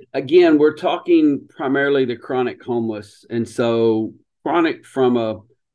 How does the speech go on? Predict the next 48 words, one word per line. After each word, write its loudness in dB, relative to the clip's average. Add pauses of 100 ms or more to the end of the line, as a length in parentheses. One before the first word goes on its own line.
just -8
a, -4 (460)
a -10
technical -6
term -4
is, -8
is -6
homeless 0
for, -4
for -4
greater -4
than -8 (280)
at -4
least -2
twelve -2
months -2 (140)
of -8
homelessness 0 (220)
over -2
the -2
last, -4 (180)
uh, -10
I -14
think -6
it's -14 (420)
thirty-two -6
months. -12
So -8
three -2
years. -4
If -10
you've -4
been, 0
if -20
you've -4
been -2
homeless -2
more -2
than -2
twelve -6
months -6
over -10
the -10
last -8
three -6
years, -4
you're -10
considered -8